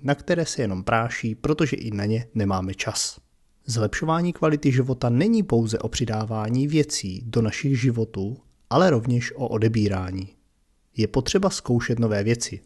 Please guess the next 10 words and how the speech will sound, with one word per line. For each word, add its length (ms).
testovat 680
nové 240
výrobky 500
či 160
aplikace. 560
Co 160
nám 240
slouží, 720
si 180
ponecháme. 640